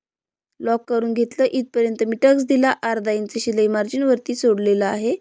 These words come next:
दोन दोन टिपा टाकून घेणं गरजेचं आहे कधीही कटोरीचा भाग जोडताना, कटोरीचे पॅटर्न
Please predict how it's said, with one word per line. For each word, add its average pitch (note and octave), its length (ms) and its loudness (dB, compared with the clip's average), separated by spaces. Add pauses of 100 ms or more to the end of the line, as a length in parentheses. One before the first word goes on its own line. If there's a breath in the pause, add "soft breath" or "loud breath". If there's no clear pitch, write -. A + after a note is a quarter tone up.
(540)
दोन A3 300 0
दोन C4+ 180 2
टिपा A#3+ 260 -2
टाकून G#3+ 400 -4
घेणं A3 300 -4 (500)
गरजेचं A3+ 520 2
आहे A#3 320 2
कधीही A3 360 2
कटोरीचा G#3+ 500 2
भाग G#3 240 0
जोडताना, B3 640 4
कटोरीचे G#3+ 460 -2
पॅटर्न A3+ 360 0